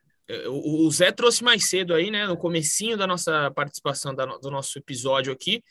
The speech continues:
que o Jandrei treinou hoje com a, com a, com alguns preparadores ali, mas um pouco mais sem intensidade, sem aquela intensidade. E aí, Guinho, o que, que você faria aí nesse caso?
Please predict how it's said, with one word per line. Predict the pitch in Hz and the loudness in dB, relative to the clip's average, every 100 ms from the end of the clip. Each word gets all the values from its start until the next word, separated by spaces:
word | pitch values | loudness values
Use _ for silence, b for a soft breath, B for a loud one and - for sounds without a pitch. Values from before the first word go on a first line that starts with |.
| _ | _
que | 151 | -2
o | |
Jandrei | 165 165 180 | 0 2 0
treinou | 190 240 214 190 180 | 2 2 4 4 4
hoje | 175 165 | 4 2
com | 165 | -2
a, | 160 | -4
com | - 147 | -4 -4
a, | 139 _ _ _ - 175 | -4 _ _ _ -20 -14
com | - | -6
alguns | 285 247 240 | -4 -2 -2
preparadores | 214 202 196 165 170 170 | -2 4 4 6 4 4
ali, | 165 190 | 2 2
mas | 226 226 - _ _ _ _ - | -2 -2 -4 _ _ _ _ -6
um | 190 | 2
pouco | 220 233 240 | 4 4 2
mais | 226 226 220 - - - | 4 6 6 2 -4 -8
sem | - 220 226 | -6 -4 -2
intensidade, | 196 220 214 - 165 160 | -2 -2 0 0 2 0
sem | 165 180 | 2 -2
aquela | 180 185 | 0 0
intensidade. | 196 190 190 190 190 151 123 117 113 _ _ _ | 0 -2 -2 -2 0 4 4 2 -6 _ _ _
E | 208 | 6
aí, | 220 196 | 6 6
Guinho, | 156 160 147 170 | 0 0 -2 -6
o | 143 | -10
que, | - | -8
que | 196 | -6
você | - 180 | -4 -2
faria | - 151 139 131 | 2 0 0 -2
aí | 123 | -4
nesse | 120 - | -8 -12
caso? | - 120 110 113 | -6 -6 -6 -12